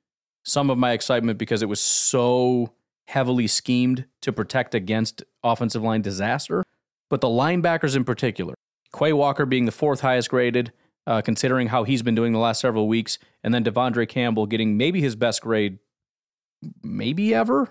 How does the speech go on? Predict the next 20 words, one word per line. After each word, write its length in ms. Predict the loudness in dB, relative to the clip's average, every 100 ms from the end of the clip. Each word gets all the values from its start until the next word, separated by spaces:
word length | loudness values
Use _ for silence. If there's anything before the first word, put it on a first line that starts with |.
| -6
I 100 | -2
don't 180 | 0 2
know. 340 | 0 -2 -10 _ _ -2
Let's 160 | -2
find 340 | 0 0 0 0
out. 360 | -2 -6 -16 _ _ _
Yeah, 100 | -2
last 340 | 0 2 0 2
year 140 | 2
his 140 | 2 2
highest 280 | 2 2
grade 160 | 0 0
was 140 | 0
an 100 | -2 0
eighty-eight. 520 | 0 0 -2 -4 -16 _ _ -6
This 160 | -4
is 220 | -4 -6 -6
ninety-four 560 | -4 -4 -6 -6 -6 -6
point 280 | -8 -12
three. 280 | -10 -14 -16